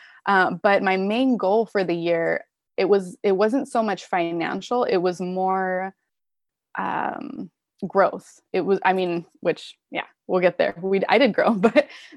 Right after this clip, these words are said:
um, the goal was growth. I wanted to establish myself as, you know, Suga Skincare, the actual spa and product line. I wanted to grow my product line, add more, uh, products to it.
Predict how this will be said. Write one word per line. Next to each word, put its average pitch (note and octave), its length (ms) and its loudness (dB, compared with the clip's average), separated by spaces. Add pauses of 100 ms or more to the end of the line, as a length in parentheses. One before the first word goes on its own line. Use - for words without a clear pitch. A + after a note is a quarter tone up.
um, G3 380 0
the G#3 80 6
goal A3+ 240 4
was A#3 160 4
growth. G#3+ 560 2
I F#3 100 2
wanted G3 360 -2
to F#3+ 100 0
establish F#3+ 680 -2
myself F#3+ 540 -2
as, F3+ 320 -2 (120)
you F3+ 140 -6
know, E3 320 -6 (300)
Suga G3+ 280 -2
Skincare, F#3+ 600 -4
the - 100 0
actual F#3+ 420 -2
spa F3+ 600 0 (120)
and F3+ 440 -6 (100)
product F3 260 0
line. F3 360 -4 (420)
I F3 180 -2
wanted F3 280 0
to - 80 -6
grow F3 320 0
my G3+ 140 -2
product F#3+ 360 -2
line, F3+ 300 -2
add E3 240 -4
more, E3 540 -6 (180)
uh, - 240 -10
products G#3 640 -2 (160)
to A3 240 0
it. G3 400 0